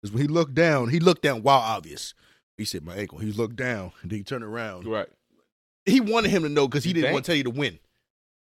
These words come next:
Speaker 1: 'Cause
Speaker 2: Huh.
Speaker 1: if, if he would've gave Teddy the fucking goddamn gat,
Speaker 2: Yeah, yeah,
Speaker 1: Teddy
Speaker 2: yeah.
Speaker 1: would've killed all
Speaker 2: Well, I
Speaker 1: of
Speaker 2: know,
Speaker 1: them.
Speaker 2: I know. I thought that Gustavo was gonna grab the piece himself and do. And I, I, in my head, I'm like, Gustavo's only play here is to get Franklin free and,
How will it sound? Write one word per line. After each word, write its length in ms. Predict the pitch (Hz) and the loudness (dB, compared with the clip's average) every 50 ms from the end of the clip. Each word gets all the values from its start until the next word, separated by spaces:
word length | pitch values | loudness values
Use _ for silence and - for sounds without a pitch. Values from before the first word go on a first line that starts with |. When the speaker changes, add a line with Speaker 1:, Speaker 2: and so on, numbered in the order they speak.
| _ _ _ - | _ _ _ 0
Speaker 1:
'Cause 160 | - 180 151 | 2 6 8
Speaker 2:
Huh. 60 | 196 | 8
Speaker 1:
if, 100 | 214 208 233 - - | 8 6 4 2 4
if 120 | 175 160 | 4 8
he 100 | - 311 | 10 8
would've 220 | - - - 202 170 | 8 8 6 8 10
gave 220 | 196 196 185 165 | 10 10 10 10
Teddy 260 | - - 208 190 180 | 6 4 4 4 4
the 80 | 160 151 | 2 2
fucking 260 | - 170 156 143 139 139 | 4 4 2 4 4 2
goddamn 360 | 147 143 127 135 135 127 113 | 2 4 4 4 2 2 4
gat, 320 | 120 151 143 127 107 - _ _ _ _ _ _ _ _ _ _ _ _ _ _ _ - | 6 6 6 6 4 0 _ _ _ _ _ _ _ _ _ _ _ _ _ _ _ 6
Speaker 2:
Yeah, 120 | 277 - 226 | 10 12 12
yeah, 40 | |
Speaker 1:
Teddy 120 | 220 214 196 180 | 12 12 12 12
Speaker 2:
yeah. 80 | 170 156 | 12 12
Speaker 1:
would've 100 | 185 165 | 8 6
killed 160 | - 208 190 170 | 6 8 8 10
all 80 | 160 | 12
Speaker 2:
Well, 80 | 156 233 | 12 12
I 40 | 262 | 12
Speaker 1:
of 60 | 285 | 12
Speaker 2:
know, 80 | 294 | 12
Speaker 1:
them. 80 | 269 202 | 12 12
Speaker 2:
I 40 | 233 | 12
know. 180 | 269 302 277 - 175 | 12 12 10 10 12
I 100 | 226 359 | 10 10
thought 240 | - - 294 240 185 | 10 12 10 12 12
that 360 | 190 185 143 143 - 160 143 | 10 8 8 6 0 -4 -2
Gustavo 380 | 131 170 - - 180 165 156 156 | 0 2 6 8 10 10 10 10
was 140 | 147 131 113 | 8 8 6
gonna 140 | 131 123 107 | 2 -2 2
grab 260 | 87 131 156 175 165 135 | 8 10 10 10 10 8
the 80 | 131 | 4
piece 240 | - 151 156 139 - | 4 4 4 4 4
himself 420 | 117 104 - - 202 190 147 - - | 0 -2 4 8 10 10 10 8 6
and 180 | 127 123 117 113 | 4 2 6 6
do. 100 | 139 165 - | 6 6 8
And 140 | 135 131 - - | 6 6 8 10
I, 220 | - 285 302 - | 10 10 10 10
I, 220 | - 233 277 - 247 | 10 8 10 12 12
in 80 | 240 | 12
my 120 | 269 285 302 | 12 12 12
head, 160 | 277 247 208 | 12 12 12
I'm 120 | 202 202 | 12 12
like, 280 | 185 170 147 127 - - - - - - _ _ _ _ - | 10 10 10 10 8 4 -2 -14 -20 -20 _ _ _ _ 2
Gustavo's 480 | 127 170 - - 226 208 175 151 139 | 2 4 8 12 12 12 12 12 12
only 160 | 151 143 123 110 | 12 10 10 10
play 220 | - - 156 131 | 8 10 10 10
here 200 | 110 117 110 101 | 10 10 10 8
is 100 | 95 92 | 8 8
to 120 | 87 98 95 | 6 4 4
get 200 | 95 101 110 - | 6 4 4 4
Franklin 380 | - 117 104 85 - 92 87 82 | 2 0 0 2 0 -2 -4 -2
free 300 | - 117 113 101 85 82 | -2 0 0 2 2 0
and, 160 | 82 78 | -2 -4